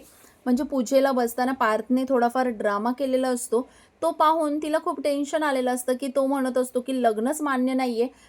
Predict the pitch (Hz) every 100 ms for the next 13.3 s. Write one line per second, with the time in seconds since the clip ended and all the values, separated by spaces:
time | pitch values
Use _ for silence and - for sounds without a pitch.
0 | - 320 330 294 349 349 269 262 269 269
1 | 294 - 220 208 175 190 - _ _ -
2 | 269 311 311 320 311 269 277 - 240 233
3 | 240 220 185 185 190 226 240 294 302 277
4 | 294 302 - 254 269 294 254 247 240 247
5 | 240 247 226 190 269 302 311 302 285 247
6 | 202 180 175 - _ _ - 285 302 330
7 | 311 294 285 330 320 254 269 269 - 220
8 | 202 196 202 226 240 262 277 269 254 240
9 | 226 247 254 233 208 269 _ _ _ -
10 | 294 - 277 277 285 - _ _ _ _
11 | _ _ _ _ _ _ 254 285 359 403
12 | 381 330 339 339 294 254 262 269 269 247
13 | 202 -